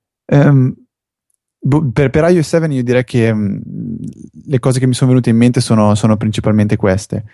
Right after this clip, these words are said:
Ehm, non so se tu hai qualcosa da aggiungere, Luca, se no, eh, spariamo fuori un paio di applicazioni giusto per, eh, dire ai nostri ascoltatori dove possono andare a parare per,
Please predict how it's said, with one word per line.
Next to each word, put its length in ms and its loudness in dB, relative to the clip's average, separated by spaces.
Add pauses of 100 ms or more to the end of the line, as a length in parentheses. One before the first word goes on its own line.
(200)
Ehm, 640 2
non 140 4
so 120 2
se 80 0
tu 100 0
hai 40 2
qualcosa 320 2
da 80 4
aggiungere, 400 4
Luca, 180 4
se 120 -2
no, 240 0 (200)
eh, 320 0
spariamo 460 0
fuori 220 0
un 100 0
paio 160 2
di 60 2
applicazioni 680 -2
giusto 280 -2
per, 280 0
eh, 220 -2 (240)
dire 260 0
ai 60 4
nostri 220 0
ascoltatori 480 0 (260)
dove 220 2
possono 300 -2
andare 200 0
a 60 -2
parare 360 0
per, 280 -4